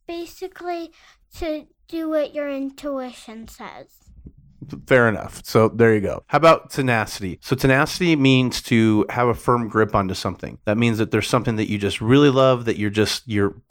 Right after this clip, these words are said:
Speaker 2: gripping onto firmly. Is there something that you grip onto firmly?
Speaker 1: My parents and my family.
Speaker 2: Your friends and your family. She is a
Speaker 1: My
Speaker 2: fam-
Speaker 1: parents and my family.
Speaker 2: Oh, her parents and her family. She is a very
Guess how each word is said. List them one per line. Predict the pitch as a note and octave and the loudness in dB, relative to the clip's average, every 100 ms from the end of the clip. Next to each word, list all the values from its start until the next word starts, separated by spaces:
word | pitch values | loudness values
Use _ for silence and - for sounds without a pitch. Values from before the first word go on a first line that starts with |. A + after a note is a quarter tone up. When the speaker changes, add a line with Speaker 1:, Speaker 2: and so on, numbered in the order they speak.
| - | -2
Speaker 2:
gripping | C#3 C#3 B2+ | 0 0 0
onto | A#2+ A#2 - G#2+ | 0 0 -2 -2
firmly. | - - A2 F#2+ C#2+ | -2 0 2 0 -4
Is | F#2+ | -4
there | G#2+ | -2
something | - C3 C3+ C3 | 0 -2 0 0
that | A#2 G2+ | 0 -2
you | A2 B2 B2+ | 0 0 0
grip | C3 A#2+ B2 | 2 2 2
onto | B2 A#2 B2 | 0 -2 -6
firmly? | - B2+ C3+ - - - | 0 0 0 -6 -10 -8
Speaker 1:
My | E4 | -8
parents | D#4+ D#4 D4+ D4 | -4 -2 -2 -2
and | D4+ D4 | -2 -2
my | C#4 | -2
family. | A#3+ C4 A#3+ A#3+ A#3+ A#3+ B3+ - | -6 -10 -10 -12 -14 -14 -18 -18
Speaker 2:
Your | - G#2+ | -4 -2
friends | - G2+ F#2 | -2 -2 -4
and | F#2+ | -4
your | F#2 | -6
family. | - E2 C#2+ C2+ | -6 -6 -8 -10
She | - G#2 G2 | -8 -4 -4
is | G2+ G2+ | -4 -4
a | |
Speaker 1:
My | - - | -6 -4
Speaker 2:
fam- | G#2+ G#2 | -2 -4
Speaker 1:
parents | G#2 C#4 C#4 B3 | -6 -10 -12 -14
and | A#3 | -18
my | A3+ A3+ | -20 -20
family. | A3+ G#3+ B3 - - - | -20 -20 -18 -20 -20 -6
Speaker 2:
Oh, | - A2 C3 G#2 F2+ | 2 4 6 4 0
her | G#2+ G#2 | -2 0
parents | - B2 B2 B2 F#2+ - | -2 0 0 0 -2 -6
and | G#2+ | -6
her | F#2+ G2+ | -4 -6
family. | G#2 F#2 E2+ | -4 -4 -6
She | - - A2 A2+ | -8 -4 -2 -2
is | G#2+ G#2 | -4 -4
a | F#2+ | -4
very | F#2+ G2 G#2 G#2+ A2+ A#2+ | -4 0 2 4 2 -2